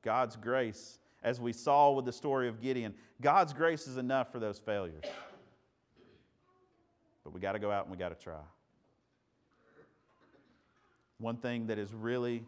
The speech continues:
clear about God's will, we read it earlier, God's will is your sanctification. If you don't know what that word is, it's you being made holy, set apart for Him. God created us not just to live our own life, not just to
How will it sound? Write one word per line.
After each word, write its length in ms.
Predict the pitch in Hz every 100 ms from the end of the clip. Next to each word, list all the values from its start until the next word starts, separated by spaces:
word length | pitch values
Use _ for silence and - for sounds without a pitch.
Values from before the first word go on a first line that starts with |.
| - - _
clear 300 | - 120 107
about 280 | 101 101 98
God's 320 | 107 101 98
will, 360 | 104 98 87 87 - _ _ _ _ _ _ _ _ _ _ _ _ _ _ _ _ _ -
we 120 | 113
read 240 | 113 127
it 100 | 113
earlier, 460 | 117 127 110 92 87 -
God's 400 | 113 120 131 127
will 320 | 123 131 127 113
is 160 | 104
your 160 | 117 135
sanctification. 1000 | 131 - 139 135 131 131 - 113 - 82 87 - - - _ _ - - _ _ _
If 80 |
you 60 | 165
don't 100 | 165
know 80 | 160
what 140 | 165
that 120 | 165
word 260 | 151 160 165
is, 200 | 165 143
it's 160 | 131 151
you 160 | 170
being 340 | 156 156 147 135
made 300 | 151 175 165
holy, 440 | 160 160 139 117
set 320 | - - 185
apart 460 | 180 - 170 156 -
for 240 | 160 165
Him. 440 | 151 151 131 98 87 - _ _ _ _ 123
God 320 | 165 202 190
created 460 | 180 165 175 175 143
us 160 | 127
not 280 | 160 214 175
just 180 | 185 -
to 80 | 151
live 340 | 139 175 160
our 160 | 160 156
own 160 | 143
life, 320 | 139 147 156
not 220 | 175 214 185
just 200 | 185 175
to 140 | 135